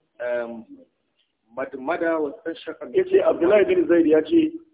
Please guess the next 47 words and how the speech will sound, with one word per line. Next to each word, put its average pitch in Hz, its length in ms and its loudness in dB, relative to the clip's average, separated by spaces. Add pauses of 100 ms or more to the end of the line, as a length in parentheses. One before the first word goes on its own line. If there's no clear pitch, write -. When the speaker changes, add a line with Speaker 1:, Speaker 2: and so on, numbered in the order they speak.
(140)
Speaker 2:
na - 160 -2
ga 196 160 0
Annabi 165 240 -2
sallallahu 160 160 2
alaihi - 0 -
wasallam 151 240 0
yayi 170 180 2
kuskuren 170 460 -2
baki, - 400 -6 (380)
ya 165 200 0
shaƙa 185 260 2
ruwa 160 320 4
daga 143 200 0
tafi 143 320 -2
guda 135 240 0
ɗaya. 127 200 -2 (240)
Speaker 1:
فعل 156 200 -4 (120)
ذلك 147 420 -6
ثلاثة. 123 420 -8 (160)
Speaker 2:
Ya 170 200 4
aikata 185 340 4
wannan 156 340 2
su 160 60 0
uku. - 320 -2 (280)
Speaker 1:
قال 127 160 -6
أبو 123 340 -8
عيسى. 160 220 -2
Speaker 2:
Kuskuren 190 320 4
baki 170 260 4
da 156 80 0
shaƙawa, 156 360 4
ya - 80 0
kuskura 180 380 -2
ya 147 60 -2
shaƙa, 147 300 -2 (440)
ya 151 80 -8
ɗiba 175 220 -2
ya 151 80 -2
kuskura 156 400 -2
ya 127 80 -4
shaƙa 143 280 0
da 127 220 -2
tafi 131 260 -4
guda 139 180 2
ɗaya. 131 220 -4 (320)
Speaker 1:
Na'am. 92 260 -20 (1700)
Speaker 2:
Haka. 139 220 -10